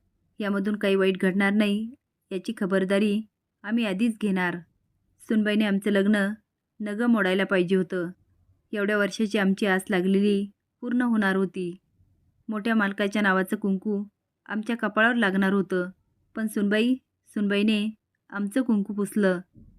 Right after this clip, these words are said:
आता त्यांना कळलं, त्यांनी आमच्या कपाळावरचं कुंकू नाही, स्वतःचं नशीब पुसलंय. ह्या घरामध्ये आम्हाला अधिपतींचे आईसाहेब म्हणून मान आहे,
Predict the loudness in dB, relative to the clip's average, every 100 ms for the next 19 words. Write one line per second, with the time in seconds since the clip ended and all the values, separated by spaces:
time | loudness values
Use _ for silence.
0 | _ _ _ -8 -4 -2 0 0 2 2
1 | 2 0 -6 _ _ _ _ _ -6 -4
2 | -2 -2 -4 -4 2 4 4 0 0 0
3 | 2 2 2 0 -4 _ _ _ _ _
4 | _ -8 -6 -4 0 2 2 -2 -10 -6
5 | -4 0 2 2 -2 _ _ _ _ _
6 | _ -10 -2 0 2 2 2 2 4 4
7 | 2 -6 _ _ _ _ _ _ -8 -6
8 | -4 0 0 2 2 2 2 2 6 6
9 | 6 6 4 2 0